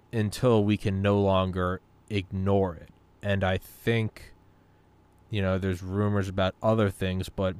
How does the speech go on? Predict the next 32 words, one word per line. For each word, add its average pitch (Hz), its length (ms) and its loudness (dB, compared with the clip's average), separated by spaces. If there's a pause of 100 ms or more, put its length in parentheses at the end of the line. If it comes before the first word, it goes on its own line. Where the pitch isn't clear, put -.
(600)
Jamie 95 280 -2
Foxx 101 420 -2
has, 92 520 -4 (500)
up 98 160 -8
until 131 280 0
now, 92 400 0 (320)
survived. - 1040 -2 (540)
Do 113 120 -2
you 110 100 2
think 147 380 -2
that 113 320 0 (100)
this 104 380 -6
will 101 260 -2
be, 98 480 -4 (760)
and 123 120 4
if 120 80 4
it - 20 2
won't 131 240 4
be 131 140 4
him, 135 240 2
it'll 110 120 4
be 110 200 0
someone, 117 440 -2
you 104 80 -2
know, 98 140 0
whether 104 300 0
it's - 120 -6
athletes 104 520 -4
dropping 104 420 -4
on 104 120 -4
the 104 60 -8
field, 107 560 -4